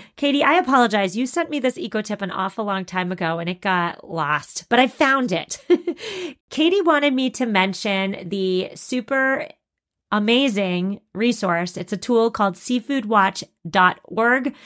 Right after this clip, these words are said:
It is the place to go if you are interested. You're standing at the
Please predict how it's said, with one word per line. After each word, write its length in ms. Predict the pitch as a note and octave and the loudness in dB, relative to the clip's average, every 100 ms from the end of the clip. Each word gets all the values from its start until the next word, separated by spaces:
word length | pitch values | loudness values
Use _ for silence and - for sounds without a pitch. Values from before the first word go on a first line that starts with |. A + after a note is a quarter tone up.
| - - - | -20 -10 0
It 140 | B3 | 0
is 480 | A#3 A#3 A3 G#3 F#3 - | 2 2 4 0 -4 -6
the 240 | F3 B3 | 0 0
place 380 | - C#4+ C#4 - | 2 0 0 -2
to 100 | C#4 | -2
go 400 | G#3+ G#3 G#3 G#3+ | 2 4 6 4
if 300 | A#3+ G#3 F#3+ | 2 -2 -2
you 200 | G#3+ A3+ | -2 0
are 420 | - G3+ G3 G3 - | 2 2 2 0 -4
interested. 560 | A3 G#3+ A#3+ A#3 A3 | -6 -6 -4 0 0
You're 120 | F#3+ F#3 | 0 -4
standing 420 | A3+ A3+ A3 G#3 | 0 2 2 0
at 240 | G3+ - | 0 0
the 480 | G3+ G3+ F#3+ F#3 | 2 4 4 0